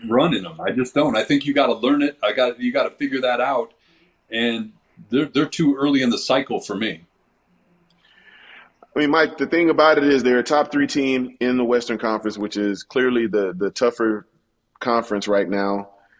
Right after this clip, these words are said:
Speaker 2: Um, it, it's the more, it's the more, it's the more, uh, it's the deeper conference, if, if, if
Speaker 1: Mm-hmm.
Speaker 2: for lack of better
Speaker 1: Yep.
Speaker 2: words,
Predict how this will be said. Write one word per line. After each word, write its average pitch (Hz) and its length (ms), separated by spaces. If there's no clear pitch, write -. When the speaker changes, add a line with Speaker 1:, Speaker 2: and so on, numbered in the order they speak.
Speaker 2:
Um, 90 500
it, - 160
it's 117 180
the 123 80
more, 120 560
it's 123 200
the 127 120
more, 127 280
it's 123 160
the 131 60
more, 127 280
uh, 98 560
it's - 100
the 113 100
deeper 107 560
conference, 98 440
if, 95 180
if, - 260
if 90 220
Speaker 1:
Mm-hmm. 120 220
Speaker 2:
for 120 120
lack 107 220
of 104 100
better 101 160
Speaker 1:
Yep. 95 80
Speaker 2:
words, 90 320